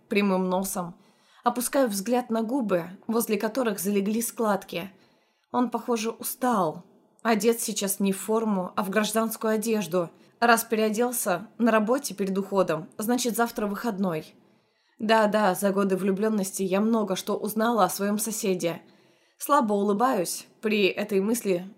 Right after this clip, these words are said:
и замечаю, что мужчина тоже смотрит на мои губы. Что? Да нет, не может этого быть. "Беру свои слова обратно",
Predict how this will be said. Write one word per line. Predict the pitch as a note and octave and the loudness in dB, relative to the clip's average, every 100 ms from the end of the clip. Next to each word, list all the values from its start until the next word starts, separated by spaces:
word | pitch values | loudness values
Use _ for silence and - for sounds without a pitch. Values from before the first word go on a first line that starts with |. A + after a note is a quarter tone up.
| - | -2
и | B3 | 0
замечаю, | G#3 A3+ A3+ B3+ C4 G3 | 2 0 0 -2 -2 -2
что | - G3+ | -4 -2
мужчина | G3 G3+ - B3 G3+ | -2 -2 -2 -2 -2
тоже | A#3+ A3+ | -2 -4
смотрит | G#3+ A#3 A#3 A#3 F#3+ | -2 0 0 -2 -4
на | G3+ | -2
мои | G3+ G#3 | -2 -2
губы. | F#3 G3 E3+ D#3+ - - _ _ _ _ _ | -2 -2 0 -2 -4 -20 _ _ _ _ _
Что? | - - G#3+ G#3+ C4 - _ _ _ | -14 -6 -2 -2 -4 -14 _ _ _
Да | G#3 A3+ | -2 0
нет, | G#3 G3+ D#3 - - _ _ - | 2 0 -2 -8 -20 _ _ 2
не | C4 | 6
может | C#4 B3+ F3+ G3 | 8 8 4 -2
этого | G#3 A3+ G#3+ | -4 -2 0
быть. | G#3+ G3 F3 - - _ _ _ _ _ _ _ _ _ _ _ _ _ _ _ | 0 2 0 -4 -12 _ _ _ _ _ _ _ _ _ _ _ _ _ _ _
"Беру | A3 B3 C4 | 2 2 2
свои | C4 A#3+ B3+ | 0 2 2
слова | A#3+ B3 G#3+ G#3 | 2 0 4 4
обратно", | G3+ G#3 G3 F#3+ G3 F#3+ | 4 4 2 2 0 0